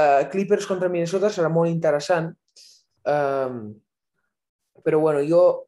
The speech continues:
diré el mateix que he dit per, eh, Memphis de Phoenix. Encara que siguin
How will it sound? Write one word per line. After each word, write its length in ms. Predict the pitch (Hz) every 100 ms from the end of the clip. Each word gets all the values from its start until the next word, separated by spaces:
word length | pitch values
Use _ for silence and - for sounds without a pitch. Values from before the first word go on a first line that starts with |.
| _
diré 380 | 160 180 180 185
el 160 | 196
mateix 400 | 190 170 180 185
que 160 | - 170 165
he 100 | 147
dit 320 | 123 - _ _ _ _ _ -
per, 560 | 143 131 127 123 123 _ _ _ _ _ _ _
eh, 240 | 127 131 123 151
Memphis 540 | 165 165 214 233 - - _ _
de 280 | - 143 147 139 135 127 123 -
Phoenix. 400 | 143 117 - - _ _ _ -
Encara 320 | 151 175 202 208
que 140 | 202
siguin 560 | 196 196 165 160 151